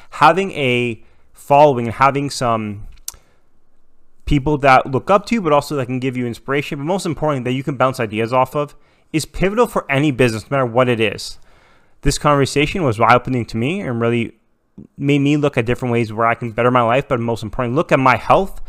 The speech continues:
as something that it should be top priority. Hopefully, you pe-, hopefully you all enjoy this episode and learn to live a little bit healthier life.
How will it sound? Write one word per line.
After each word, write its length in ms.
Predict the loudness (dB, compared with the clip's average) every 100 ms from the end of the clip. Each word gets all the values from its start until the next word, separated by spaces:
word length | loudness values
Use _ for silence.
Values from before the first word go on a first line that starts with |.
| -12 -8
as 120 | -4
something 240 | -2 0 0
that 120 | 0
it 200 | 0 -4
should 200 | -2 -2
be 100 | -2
top 320 | -2 2 2
priority. 420 | 6 6 6 2 -8 -20 -6
Hopefully, 280 | -4 -2 -2
you 60 | -4
pe-, 280 | -2 -4 -6
hopefully 320 | 0 0 0 2
you 100 | 4
all 160 | 4
enjoy 280 | 2 0 0
this 160 | 2 0
episode 440 | 0 0 0 -2 -8 -20 -20 -6
and 340 | -2 -2 -4 -4
learn 160 | -4
to 100 | 0
live 140 | 0 2
a 20 |
little 160 | 2 4
bit 160 | 4
healthier 320 | 4 4 2
life. 400 | 4 4 2 -6